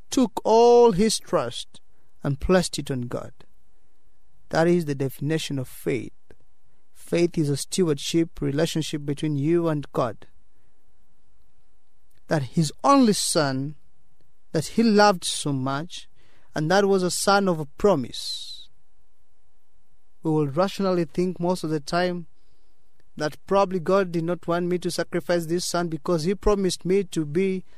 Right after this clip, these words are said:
a father of all nations through this son, and therefore there is no way he will take him away from me before he even born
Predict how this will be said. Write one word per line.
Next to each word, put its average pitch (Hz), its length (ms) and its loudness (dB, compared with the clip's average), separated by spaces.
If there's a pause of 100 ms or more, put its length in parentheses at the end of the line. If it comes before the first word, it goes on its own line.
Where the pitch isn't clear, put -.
(120)
a 160 80 0
father 185 560 0 (960)
of 160 140 2
all 196 180 8
nations 180 520 2
through 170 200 2
this 139 160 0
son, 147 420 2
and 147 160 -2
therefore 190 380 2
there 175 100 4
is 151 120 0
no 170 200 2
way 180 220 4
he 175 80 4
will 165 220 4
take 190 280 -2
him 170 120 -2
away 170 360 4
from 151 300 -4
me 180 140 4
before 165 320 0
he 202 160 2
even 185 220 0
born 170 360 4